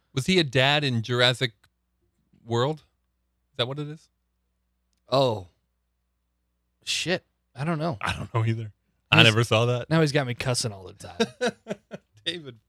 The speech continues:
Speaker 1: fucking Wallace.
Speaker 2: David fucking Wallace.
Speaker 1: He started with the Frickens, but it, it
Speaker 2: <laughs>
Speaker 1: quickly devolved.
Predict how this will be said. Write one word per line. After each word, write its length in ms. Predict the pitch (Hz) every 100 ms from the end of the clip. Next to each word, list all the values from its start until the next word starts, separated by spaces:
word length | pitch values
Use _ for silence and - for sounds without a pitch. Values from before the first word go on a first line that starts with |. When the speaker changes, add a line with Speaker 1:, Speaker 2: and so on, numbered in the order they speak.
| _
Speaker 1:
fucking 300 | 160 - 139
Wallace. 320 | 127 117 113 120
Speaker 2:
David 160 | 120
fucking 440 | - - 110 123 120
Wallace. 540 | 117 117 113 113 -
Speaker 1:
He 60 | 151
started 320 | 202 247 202
with 120 | 190
the 80 | -
Frickens, 480 | - 170 104 95 -
but 160 | 110
it, 120 | 113 113 104 - 131 -
it 180 | 131 127
Speaker 2:
<laughs> 0 |
Speaker 1:
quickly 380 | 131 170 156 139
devolved. 480 | 117 101 95 87